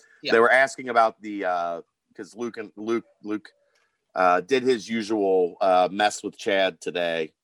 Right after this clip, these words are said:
Speaker 2: when I asked him about finding a rhythm.
Speaker 1: Yeah.
Speaker 2: Uh, and he mentioned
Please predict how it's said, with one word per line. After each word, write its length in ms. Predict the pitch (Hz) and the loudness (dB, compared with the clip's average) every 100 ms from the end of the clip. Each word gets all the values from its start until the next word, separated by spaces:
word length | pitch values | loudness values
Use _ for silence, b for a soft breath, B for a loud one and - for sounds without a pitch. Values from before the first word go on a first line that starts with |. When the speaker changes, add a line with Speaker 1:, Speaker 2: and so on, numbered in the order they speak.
| _ | _
Speaker 2:
when 160 | - 90 | -10 -6
I 120 | 85 | -4
asked 260 | 90 87 - | -4 -4 -8
him 100 | 87 | -4
about 400 | 82 85 85 - _ _ _ - | 2 4 4 0 _ _ _ -4
finding 300 | 107 101 98 | -2 -2 -4
a 60 | 87 | -2
rhythm. 440 | 98 92 87 80 _ _ _ _ _ _ _ - | 0 0 -4 -6 _ _ _ _ _ _ _ -6
Speaker 1:
Yeah. 160 | 131 | 0
Speaker 2:
Uh, 460 | 87 82 78 76 78 _ _ _ _ _ _ _ _ _ _ _ _ _ - | 2 4 2 0 -4 _ _ _ _ _ _ _ _ _ _ _ _ _ -10
and 120 | 92 | -6
he 100 | 104 | -4
mentioned 720 | 98 95 87 95 85 82 | -2 -2 0 -2 -2 -4